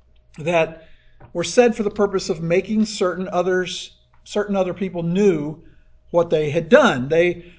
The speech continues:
they do something for someone in need, and then they make sure that they say to someone else, many times one of the church leaders, uh, something like, "Well, you know, Billy Bob and Betty Joe have been struggling since he lost his job, and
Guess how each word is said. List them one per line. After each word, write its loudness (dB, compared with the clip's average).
they -6
do 0
something 0
for -6
someone 0
in -4
need, 0
and -2
then 6
they 4
make 0
sure 6
that -2
they -2
say 0
to 0
someone -4
else, 0
many -6
times -8
one -10
of -10
the -16
church -12
leaders, 2
uh, -4
something -2
like, -4
"Well, 2
you -2
know, -2
Billy 6
Bob 0
and -8
Betty 4
Joe 4
have 2
been -2
struggling 0
since -8
he -10
lost -4
his -12
job, 0
and -10